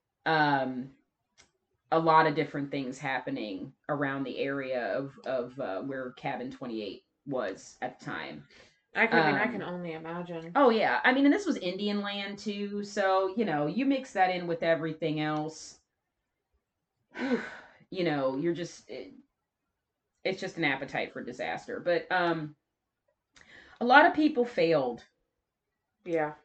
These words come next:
Speaker 1: Big time.
Speaker 2: I mean, just reading what we read,
Speaker 1: They really did.
Speaker 2: I feel
Speaker 1: They
Speaker 2: like
Speaker 1: failed.
Speaker 2: it could have been solved.
Speaker 1: They failed. Also, the descriptions,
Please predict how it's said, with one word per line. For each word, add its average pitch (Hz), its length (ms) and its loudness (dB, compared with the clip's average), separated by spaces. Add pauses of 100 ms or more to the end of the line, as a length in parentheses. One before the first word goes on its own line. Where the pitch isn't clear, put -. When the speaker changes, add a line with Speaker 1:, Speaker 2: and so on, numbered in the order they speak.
(140)
Speaker 1:
Big 175 220 0
time. 131 480 -2
Speaker 2:
I 226 100 10
mean, 226 180 8
just 233 200 -2
reading 196 300 2
what 185 200 2
we 175 120 2
read, 180 260 6
Speaker 1:
They 208 160 8
really 202 280 4
did. 151 280 4
Speaker 2:
I 208 100 10
feel 233 280 6
Speaker 1:
They 233 40 6
Speaker 2:
like 240 140 10
Speaker 1:
failed. 147 260 8
Speaker 2:
it - 40 -2
could 220 120 10
have 196 280 2
been 185 260 0
solved. - 680 0 (200)
Speaker 1:
They 180 160 2
failed. 143 440 0
Also, 240 640 6
the 208 120 2
descriptions, 277 920 0